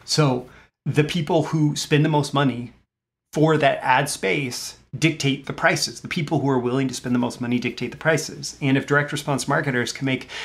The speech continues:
every click worth three dollars, whereas a brand advertiser can only make every click worth one dollar, then the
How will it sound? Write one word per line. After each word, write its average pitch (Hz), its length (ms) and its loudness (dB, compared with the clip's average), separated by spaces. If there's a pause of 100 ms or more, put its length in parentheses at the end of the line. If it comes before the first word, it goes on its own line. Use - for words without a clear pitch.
(280)
every 143 320 4
click - 380 -2
worth 143 240 2
three 170 340 0
dollars, 117 600 0
whereas 131 320 2
a 123 40 -2
brand 135 360 2
advertiser 123 580 0
can 123 160 -4
only 123 160 2
make 117 240 -2
every 120 220 -2
click - 400 -8
worth 113 260 -4
one 160 240 2
dollar, 113 480 -2 (340)
then 139 500 4
the 131 440 2